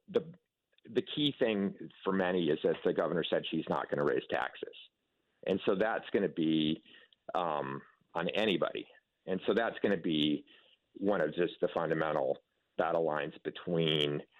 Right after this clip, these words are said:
uh, in particular, progressive Democrats and the governor in the,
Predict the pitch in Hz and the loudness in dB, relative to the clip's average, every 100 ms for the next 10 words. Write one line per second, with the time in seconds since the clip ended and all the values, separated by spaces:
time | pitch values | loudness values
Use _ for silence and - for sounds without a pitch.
0 | _ _ - 76 76 90 90 82 85 90 | _ _ -6 -4 0 -2 0 0 0 2
1 | 78 73 90 78 73 - 82 76 71 - | 2 2 0 0 0 -2 -2 0 0 -2
2 | 64 - 73 73 69 71 73 67 - - | -2 -2 -2 2 2 2 0 -2 -4 -16
3 | - 82 78 71 71 69 | -4 2 2 4 2 2